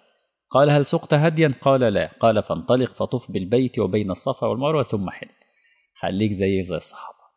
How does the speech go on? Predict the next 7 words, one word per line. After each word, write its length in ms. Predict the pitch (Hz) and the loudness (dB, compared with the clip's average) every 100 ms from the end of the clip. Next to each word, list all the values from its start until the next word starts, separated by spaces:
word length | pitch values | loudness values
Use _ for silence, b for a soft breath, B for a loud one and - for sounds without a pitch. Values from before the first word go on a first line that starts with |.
| _ _ _ _ _ - | _ _ _ _ _ -6
ومع 260 | 92 80 | -6 -6
انشغاله 580 | 82 - 90 98 139 123 | -8 -4 -2 0 0 -2
صلى 340 | - 95 92 | -8 -10 -6
الله 200 | 87 101 | -2 0
عليه 100 | 104 | -2
وسلم 340 | 95 - - _ - | -4 -10 -18 _ -12
واستغراقه 1080 | 98 - - 104 92 90 107 147 - 135 | -10 -8 -4 -4 -2 0 2 2 0 -6